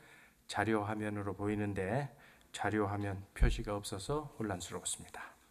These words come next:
중앙선 넘는 차를 대상으로 해서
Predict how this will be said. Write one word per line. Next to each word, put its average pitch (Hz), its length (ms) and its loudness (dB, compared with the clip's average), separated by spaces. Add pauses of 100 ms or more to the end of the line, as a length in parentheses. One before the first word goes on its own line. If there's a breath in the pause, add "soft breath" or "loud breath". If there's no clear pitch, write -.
(1600 loud breath)
중앙선 151 880 8
넘는 127 560 6
차를 120 840 4
대상으로 113 480 4
해서 104 640 2